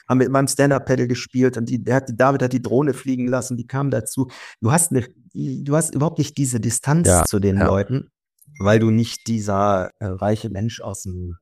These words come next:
Speaker 1: aus dem Westen bist, der da so, äh, äh, mit seinem großen
Speaker 2: Genau,
Speaker 1: Boot
Speaker 2: genau,
Speaker 1: protzt, ne?
Speaker 2: genau. Wann hast du die Entscheidung getroffen, dann auf die Azoren zu segeln? Weil das muss ja auch alles passen. Da muss das Wetter passen, da muss die innere Stimmung passen, da muss auch klar sein, dass man das nochmal will, weil das auch eine härtere Tour ist als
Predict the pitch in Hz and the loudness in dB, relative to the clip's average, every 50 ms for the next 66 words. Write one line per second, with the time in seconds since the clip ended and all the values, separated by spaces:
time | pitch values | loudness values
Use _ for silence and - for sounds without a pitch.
0 | _ - 104 - 101 90 - 120 127 - - 120 101 101 107 104 - - 98 95 | _ -6 -4 -2 -2 2 2 2 2 2 2 2 4 4 4 2 4 2 4 4
1 | 95 95 90 92 92 95 98 95 98 95 87 98 101 67 60 57 64 76 60 - | 4 4 4 2 0 2 2 2 2 0 -2 -8 -10 -12 -12 -10 -10 -12 -12 -10
2 | - 90 82 - - _ - 95 95 - 95 87 87 - 107 104 - 98 90 104 | -8 -8 -8 -8 -8 _ -2 -2 0 2 2 0 2 4 2 4 4 4 6 6
3 | 139 156 170 95 104 - 101 95 82 80 - - - - - 82 107 95 - - | 6 4 2 -2 -2 -2 -2 -2 0 -2 -4 -4 -6 -6 -8 -8 -8 -10 -14 -18
4 | - - - - - - - - - _ _ _ _ - - 113 110 127 139 185 | -20 -18 -18 -16 -18 -18 -20 -20 -20 _ _ _ _ -8 -6 -2 2 4 4 6
5 | 196 214 185 - 190 180 151 131 120 - 135 127 - 170 143 - - 127 123 - | 6 6 6 6 6 6 6 6 6 4 2 2 4 2 0 0 0 -2 -2 0
6 | - 151 175 - - _ - - 113 120 107 123 135 - 117 - - 120 - 98 | 0 -2 -2 -2 -6 _ -12 -6 0 2 2 2 2 2 0 -2 -2 -4 -4 -4
7 | - - - 113 104 95 95 87 - - 78 73 76 69 62 67 67 67 76 85 | -4 -2 0 0 2 2 0 -2 -4 -6 -6 -4 -4 -6 -6 -6 -6 -6 -4 -4
8 | 107 104 - 151 143 - - 131 151 - - 101 80 - - - - - 73 - | -2 0 0 0 0 2 0 -2 -2 -4 -4 -6 -6 -6 -8 -10 -10 -10 -8 -8
9 | 73 65 71 - - 101 - 147 - 156 135 - 143 131 - 131 113 98 95 - | -8 -8 -8 -10 -8 -2 -2 0 0 0 0 0 -2 -2 0 0 -2 -2 -2 -2
10 | - - 104 107 107 113 110 - - 170 185 180 156 - - 127 117 - 127 117 | -2 -2 0 0 0 0 -2 2 4 4 6 6 4 2 0 -2 -2 0 0 2
11 | 107 107 127 - 117 110 - - - 107 110 135 143 135 123 113 110 110 110 - | 2 2 2 0 0 -2 -4 -2 -2 0 2 4 4 6 4 6 4 2 0 2
12 | 123 110 107 101 - - 110 120 135 - - 104 98 98 95 92 107 139 185 185 | 0 2 0 0 2 4 4 4 4 4 2 2 2 2 2 2 2 4 4 4
13 | 147 110 104 95 - - - 92 107 95 85 - - 151 190 233 - 196 135 110 | 2 2 0 0 -2 -6 -4 -2 -2 -2 -2 0 0 0 2 4 6 6 6 6
14 | - - 110 98 - - 135 - - - - 107 104 104 - - - | 4 4 2 4 4 4 0 -2 -4 -6 -2 0 0 0 0 -4 -12